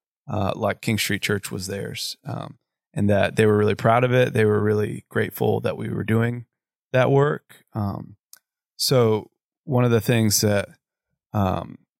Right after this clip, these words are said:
that I noticed is that, like, we were meeting in a pub, and this little, like, old lady came up to me on Sunday morning at Boone U M C and gave me this big hug and said, "I'm so glad that you're doing what you're doing." I was like, "Do you know <laughs> that I'm in a bar, <laughs> like,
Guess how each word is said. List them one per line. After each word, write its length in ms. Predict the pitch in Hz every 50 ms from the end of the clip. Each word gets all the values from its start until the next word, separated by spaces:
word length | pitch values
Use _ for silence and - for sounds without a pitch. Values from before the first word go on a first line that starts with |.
| _ _ _ -
that 120 | 113 110
I 80 | 104 104
noticed 500 | 110 113 120 120 117 117 104 - - 113
is 160 | 104 101 -
that, 280 | - 104 98 98 - - _ _ _ _ _ _ _ _ _ _ _ _ _ _ _ _ _ _ _ _ _ _ -
like, 220 | 131 110 - - _ _ _ _ _ _ _ _ _ _ _ _ _ -
we 80 | 127 135
were 120 | 143 139
meeting 220 | 123 143 143 135 127
in 100 | 123 117
a 40 | 98
pub, 360 | - 131 123 113 107 104 -
and 120 | 117 110
this 180 | 110 104 - -
little, 440 | 131 123 123 123 120 117 110 - -
like, 360 | - - - - - _ _ _ _ -
old 160 | 135 117 110 107
lady 240 | 107 110 110 107
came 220 | 101 - - 113 113
up 120 | 110 - -
to 100 | - 110
me 60 | 107
on 100 | 104 104
Sunday 280 | - - 110 110 107
morning 320 | 104 107 107 107 104 104 107
at 80 | 107
Boone 180 | - 110 110 107
U 80 | 107 104
M 80 | 104
C 180 | - - 120 113
and 100 | 104 107
gave 100 | 110 110
me 40 | 104
this 100 | 101 101
big 300 | 117 113 113 113 110 113
hug 260 | 117 117 113 110 110
and 120 | 113 107
said, 160 | - 110 104
"I'm 100 | 117 110 113
so 240 | - - 135 120 113
glad 360 | 107 113 110 107 104 104 -
that 120 | 107 98
you're 100 | 104 110
doing 220 | 104 110 107 107 110
what 80 | - -
you're 80 | 117
doing." 360 | - - 113 110 98 104 101
I 20 | -
was 140 | - - -
like, 140 | - - _ _ _ _ _ _ _ _ _
"Do 60 | 143 156
you 60 | 165
know 180 | 156 151 135 135
<laughs> 140 | 147 180
that 200 | - - 208 185 -
I'm 100 | 196 185
in 100 | 180 170
a 60 | 156
bar, 380 | 127 131 127 120 - - - - - 226
<laughs> 100 | - -
like, 240 | 202 180 - 185